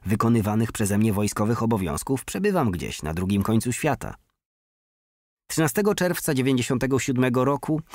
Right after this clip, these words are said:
ława przysięgłych jednogłośnie uznała, że Timothy James McVeigh zasłużył na karę śmierci za pozbawienie życia ośmiu pracowników rządowych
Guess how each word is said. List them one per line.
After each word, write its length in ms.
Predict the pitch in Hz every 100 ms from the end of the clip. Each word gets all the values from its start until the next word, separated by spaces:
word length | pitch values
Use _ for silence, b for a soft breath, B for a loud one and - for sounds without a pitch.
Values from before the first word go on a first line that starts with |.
| B B
ława 300 | - 117 120
przysięgłych 560 | - 117 127 120 120 113
jednogłośnie 760 | 127 131 156 135 117 - 82
uznała, 420 | 80 76 92 92 98
że 120 | 101
Timothy 420 | - 180 180 190 156
James 240 | 165 -
McVeigh 540 | 151 127 101 127 123 B B -
zasłużył 680 | 110 143 - 185 175 175
na 100 | 170
karę 280 | 143 135 127
śmierci 460 | - 107 110 101 104
za 120 | 98
pozbawienie 560 | 104 92 98 101 98 92
życia 260 | 101 113
ośmiu 320 | 117 113 151
pracowników 760 | 143 139 139 101 107 110 107 87
rządowych 580 | 87 85 90 85 87